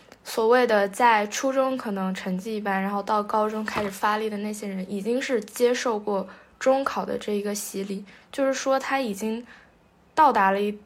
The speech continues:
一个门槛了。就算是，嗯，在中考上应付一些他不是非常擅长的一些内容，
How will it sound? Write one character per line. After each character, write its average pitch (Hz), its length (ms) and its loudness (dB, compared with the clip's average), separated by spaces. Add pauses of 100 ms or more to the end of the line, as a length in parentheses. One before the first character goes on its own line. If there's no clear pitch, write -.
(200)
一 208 80 -8
个 247 120 2
门 190 300 0
槛 - 280 -4
了。 - 140 -12 (320)
就 311 160 2
算 302 220 0
是， 240 420 -2 (680)
嗯， 202 320 -2
在 240 160 2
中 294 200 0
考 - 200 -4
上 208 340 -2 (280)
应 285 200 0
付 269 160 -2
一 254 80 2
些 240 240 0
他 233 260 0
不 220 280 -4
是 247 240 0
非 277 160 0
常 247 160 0
擅 262 280 0
长 190 220 -2
的 196 80 0
一 208 80 -2
些 214 200 -6
内 220 160 -2
容， 185 260 -4